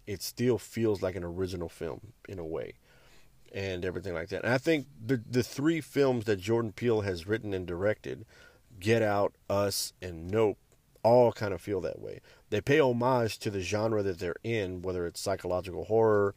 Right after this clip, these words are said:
you know, fantasy horror, or, you know, science fiction horror, or whatever the case may be. But it also feels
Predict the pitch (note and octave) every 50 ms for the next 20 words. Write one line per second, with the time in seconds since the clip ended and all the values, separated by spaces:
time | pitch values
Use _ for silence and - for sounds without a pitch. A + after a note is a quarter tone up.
0 | - - - - - - _ - - G2+ F#2+ F2+ E2+ E2 - - A#2 A2+ A2+ A2
1 | G#2 - G#2+ G2 F#2+ G#2 G#2 G2+ G2+ G2 F#2+ E2+ B1+ F2+ F2+ F2+ F#2 F#2 F2 E2
2 | D#2+ - - - G2 F2+ E2+ E2 - - - B2+ B2+ - - A2 G#2 G2+ G#2 G#2
3 | G2+ G2+ G2 - - - - - - - - - G2 F#2+ G2 G2 G2+ F#2+ F#2 F#2
4 | F2+ - - G2 F#2+ - - F#2 F#2 F2+ F2 F2 G#2 A2+ A2+ G#2 F#2+ - - -
5 | - - _ _ - F2+ - B2 C3+ C3+ B2+ A#2 G2+ - - _ _ _ _ _
6 | _ _ _ _ _ - A2 A2 A2 A2+ A#2+ A#2+ A#2 - B2+ A#2 G#2+ - - -
7 | A#2 A#2 A2+ A2 G#2+ G#2 G2+ F#2+ -